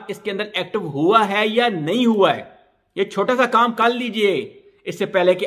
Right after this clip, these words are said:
आप पे भी आठ से नौ हजार दिरहम फैन आया पड़ा हो। यार, वीजा भेजना यूएई के अंदर इनलीगल है, यूएई के कानून की रिस्पेक्ट करो, ऐसे काम ना करो मेरे भाई, ये इनलीगल काम है। यूएई के अंदर वीजा भेजना,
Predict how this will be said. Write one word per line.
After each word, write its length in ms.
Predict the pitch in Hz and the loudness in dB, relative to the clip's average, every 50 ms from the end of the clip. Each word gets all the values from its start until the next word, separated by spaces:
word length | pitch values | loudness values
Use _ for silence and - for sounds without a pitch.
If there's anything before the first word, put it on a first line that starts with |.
| - - | -4 0
आप 320 | 165 185 196 208 214 - - | 2 4 4 4 4 2 0
पे 100 | 196 190 | -2 -2
भी 140 | 185 202 220 | -2 -2 -6
आठ 340 | - - 156 175 180 190 185 | -6 0 2 4 4 4 2
से 220 | 185 - 196 190 | -2 -4 -4 -4
नौ 200 | 180 160 170 185 | -2 -2 0 2
हजार 280 | 180 180 165 175 175 175 | 2 2 2 2 0 2
दिरहम 200 | 160 170 185 185 | 0 0 -2 -2
फैन 320 | 165 - 175 175 196 202 | -4 -2 -2 -2 0 0
आया 180 | 196 185 180 170 | 0 0 0 0
पड़ा 200 | 175 175 147 143 | 0 0 0 0
हो। 180 | 135 123 117 117 | 0 0 -2 -4
यार, 480 | 120 131 156 175 175 117 - - - _ _ _ _ _ _ _ _ _ _ _ _ - | -2 0 0 0 0 -2 -8 -16 -20 _ _ _ _ _ _ _ _ _ _ _ _ -12
वीजा 260 | 143 156 170 196 214 | -8 -4 0 0 0
भेजना 340 | 180 160 165 165 156 208 208 | 2 2 0 0 0 0 -2
यूएई 260 | 180 151 156 175 190 | -2 -2 -4 -4 -4
के 80 | 190 208 | -4 -2
अंदर 180 | 196 214 208 - - | -2 -2 -4 -4 -2
इनलीगल 380 | 233 233 208 180 160 143 139 131 | 0 2 4 2 2 2 2 0
है, 260 | 120 117 117 120 139 | -2 -2 -4 -4 -4
यूएई 180 | 165 196 226 | -2 -2 -2
के 160 | 214 - 240 226 | -2 -2 -2 -2
कानून 320 | 226 190 170 165 180 190 | -2 -2 -2 0 -2 -2
की 120 | 185 226 | -2 -4
रिस्पेक्ट 360 | 220 196 - - 226 220 226 - | -6 -6 -2 -2 -2 -2 0 -2
करो, 360 | 190 151 131 120 - - - _ - | 0 0 0 -2 -4 -8 -14 _ -8
ऐसे 200 | 180 175 220 208 | -2 0 0 0
काम 280 | 214 190 196 208 196 | 2 4 4 4 4
ना 200 | 165 180 196 214 | 4 4 4 4
करो 240 | 208 - 185 156 143 | 4 2 0 -2 0
मेरे 200 | 135 139 135 127 | -2 -2 -4 -4
भाई, 220 | 120 127 123 117 - - _ _ _ _ _ _ _ _ _ _ _ | -4 -6 -10 -10 -14 -18 _ _ _ _ _ _ _ _ _ _ _
ये 60 | 160 185 | -6 -4
इनलीगल 460 | 185 233 247 254 233 220 208 208 185 | -2 0 0 0 2 4 4 4 2
काम 280 | 147 165 156 165 180 | 4 2 0 2 2
है। 80 | 190 180 | 0 -2
यूएई 240 | 151 147 170 196 208 | -2 -2 -2 -2 -2
के 120 | - 196 | -2 -2
अंदर 160 | 175 185 190 | 0 0 0
वीजा 280 | 156 147 151 156 196 185 | 0 -2 -2 0 0 0
भेजना, 640 | 156 156 170 180 170 170 185 185 185 185 175 - | 2 0 0 0 0 0 2 2 2 2 0 -4